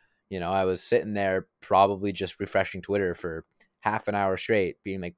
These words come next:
"Please give me some, some sort of positive, you know, feedback on him so I don't have to spend the rest of the night worrying." And that's just me, uh, who's not even a Toronto Maple Leafs fan. Haven't watched a second of Maple Leafs hockey this year. I can't even imagine how his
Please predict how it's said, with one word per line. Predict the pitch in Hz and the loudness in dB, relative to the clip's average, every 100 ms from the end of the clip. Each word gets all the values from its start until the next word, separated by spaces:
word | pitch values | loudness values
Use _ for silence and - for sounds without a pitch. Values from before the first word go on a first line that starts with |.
| - | -16
"Please | - 107 104 95 92 | -6 -4 -2 -4 -4
give | 98 90 | -6 -4
me | 92 | -6
some, | - 98 95 95 | 0 0 -2 -6
some | - 131 120 | -2 -2 -2
sort | - 117 | -2 -2
of | 101 | -2
positive, | - 113 107 101 104 104 - - - - - | 4 4 4 2 0 0 -6 -18 -20 -20 -8
you | 110 | -6
know, | 87 92 | -4 -6
feedback | - 127 131 117 110 | -6 -2 2 4 4
on | 110 | 2
him | 104 95 | -2 -2
so | 110 | -2
I | |
don't | 107 | -2
have | 104 | -4
to | 104 | -4
spend | - 104 | -4 -2
the | 101 | -2
rest | 101 - | -2 -2
of | 104 | -2
the | |
night | 101 101 - - _ _ | 0 -2 -4 -12 _ _
worrying." | 107 127 120 - | 0 2 2 0
And | 131 | 2
that's | 165 - | 2 2
just | 202 143 | -2 0
me, | 180 190 | 2 4
uh, | 110 110 87 - | 4 2 -2 -4
who's | 151 139 | -2 6
not | 156 | 6
even | 165 156 | 6 2
a | |
Toronto | 143 147 143 | 2 4 4
Maple | 151 175 151 | 2 2 0
Leafs | - | 2
fan. | 104 90 - - - | -2 -2 -6 -20 4
Haven't | 143 143 127 | 6 6 4
watched | 139 139 - | 8 8 6
a | 139 | 0
second | - 147 143 | 4 4 4
of | 127 139 | -2 -2
Maple | 131 131 | -2 0
Leafs | 131 147 | 2 6
hockey | 143 139 | 4 4
this | 98 - | -4 -4
year. | 82 82 - - - - - - | -6 -8 -10 -20 -20 -20 -16 -2
I | 117 | -2
can't | - 170 156 | 2 2 2
even | 147 | 2
imagine | 139 143 147 | 4 4 4
how | 131 123 110 | 2 2 4
his | 113 95 | 2 0